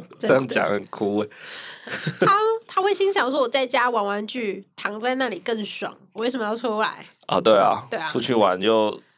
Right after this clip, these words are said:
Speaker 2: 想睡觉，又不能好好睡。
Speaker 1: 对。
Speaker 2: 然后吃饭什么，有时候又不太
Speaker 1: 不准时。
Speaker 2: 对，不太准时。
Speaker 1: 对，那又不能玩玩具，什么场合都不行什么的。
Speaker 2: <laughs> 对啊，所以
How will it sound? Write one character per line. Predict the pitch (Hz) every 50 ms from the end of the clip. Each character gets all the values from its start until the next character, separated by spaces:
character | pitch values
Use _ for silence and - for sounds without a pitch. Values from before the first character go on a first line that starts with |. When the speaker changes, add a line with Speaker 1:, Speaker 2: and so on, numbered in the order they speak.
| _
Speaker 2:
想 | - - - 107 98 101
睡 | 101 - 143 120 113
觉， | 104 - - 151 131
又 | 123 113
不 | - 147 135
能 | 120 107 98 104 104
好 | - 113 110 110 104
好 | 110
睡。 | 110 - - 233 - - -
Speaker 1:
对。 | - 233 220 214 196 190 185 156 160 - - _
Speaker 2:
然 | - - 120
后 | 117
吃 | 117 - 123 117 120
饭 | 123 127 113 107
什 | 104
么， | 98 90 92
有 | 90 90
时 | 95 104
候 | 107 110 110 113 113
又 | 113 110 107
不 | - - 101
太 | - - 117 123 110 95 - - - _ _ _
Speaker 1:
不 | - 285
准 | - - 247 208 196 190
时。 | 165 - - -
Speaker 2:
对， | - 98 -
不 | - -
太 | - 107 107 104
准 | - - - -
时。 | - - - - - - 147 -
Speaker 1:
对， | 233 214 196 170 170 202
那 | 247 269 294
又 | 294
不 | 294 277
能 | 277 254 226
玩 | 220 208 202 202
玩 | 202 196 190 208
具， | 208 - 240 220 208
什 | 196 - 220
么 | 202
场 | 208 - - 156 - 214
合 | 214 196 190
都 | 220 220
不 | 220 254 269
行 | 269 - 233 - - 196
什 | - 208 180
么 | 160 -
的。 | - - - - - _
Speaker 2:
<laughs> | _ _ -
对 | - 127
啊， | 117 107 80 69 - 113 113 - - _ _ _ _ -
所 | - 127 127
以 | 123 - -